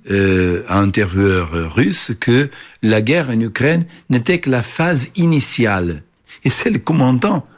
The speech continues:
aujourd'hui des, des forces russes qu'il, qu'il a dit, euh, très clairement, euh, la guerre en Ukraine, ce n'est qu'une attaque, euh, une, une phase initiale d'une guerre plus, plus longue. C'est très intéressant. Euh,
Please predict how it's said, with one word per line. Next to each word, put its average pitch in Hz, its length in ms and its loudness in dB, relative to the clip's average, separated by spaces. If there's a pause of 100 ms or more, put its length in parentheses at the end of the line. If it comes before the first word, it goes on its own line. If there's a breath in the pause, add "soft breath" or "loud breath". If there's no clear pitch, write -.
(120)
aujourd'hui 120 540 0
des, 117 160 0
des 110 160 0
forces 127 420 -2
russes 117 460 0
qu'il, 120 260 -2 (260)
qu'il 131 160 0
a 113 120 0
dit, 147 260 0 (400 loud breath)
euh, 107 60 0
très 131 280 0
clairement, 127 580 0 (340 loud breath)
euh, 101 520 2
la 110 120 4
guerre 127 240 0
en 117 80 2
Ukraine, 156 400 0
ce - 200 -4
n'est 147 180 2
qu'une 120 220 0
attaque, 123 460 -2
euh, 90 420 -2
une, 101 320 0 (300)
une 107 460 0
phase 151 280 0
initiale 123 600 0 (300 loud breath)
d'une 165 240 4
guerre 127 520 0
plus, 98 220 -4
plus 120 160 0
longue. 95 300 0 (360 loud breath)
C'est - 160 0
très 180 260 0
intéressant. 147 680 0
Euh, 107 280 2